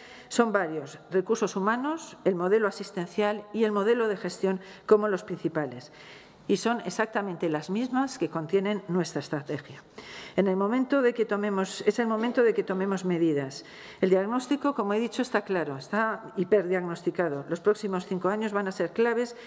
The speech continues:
y debemos de realizar una planificación preventiva para poder tamponar situaciones muy complicadas que ya se están dando.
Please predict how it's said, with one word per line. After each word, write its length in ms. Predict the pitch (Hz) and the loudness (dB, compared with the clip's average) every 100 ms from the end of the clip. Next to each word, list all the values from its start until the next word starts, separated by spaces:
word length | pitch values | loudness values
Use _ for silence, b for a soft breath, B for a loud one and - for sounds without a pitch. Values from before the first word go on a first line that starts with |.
| B B | B B
y 60 | 190 | 2
debemos 520 | 208 240 247 254 214 | 4 2 0 0 2
de 160 | 240 | 2
realizar 600 | 240 220 196 196 226 226 220 B B - | 4 2 2 0 0 0 -2 B B -2
una 220 | 220 233 | 2 2
planificación 680 | 233 214 202 202 185 208 180 | 0 -2 -2 0 0 0 2
preventiva 600 | 220 233 214 220 220 220 | 2 2 -2 0 2 2
para 220 | 202 190 | 0 0
poder 220 | 190 226 | 0 0
tamponar 600 | 226 214 170 190 202 220 B B | 2 0 0 -2 0 -2 B B
situaciones 600 | - 214 202 196 226 208 180 | -4 0 2 2 0 0 2
muy 160 | 240 | 2
complicadas 760 | 262 247 233 208 202 190 202 - | 2 0 0 0 2 2 -2 0
que 140 | 180 | 2
ya 280 | 180 190 170 | 2 2 -2
se 140 | - | -8
están 320 | 156 - 160 | -4 -2 -2
dando. 300 | 139 135 120 | -4 -10 -12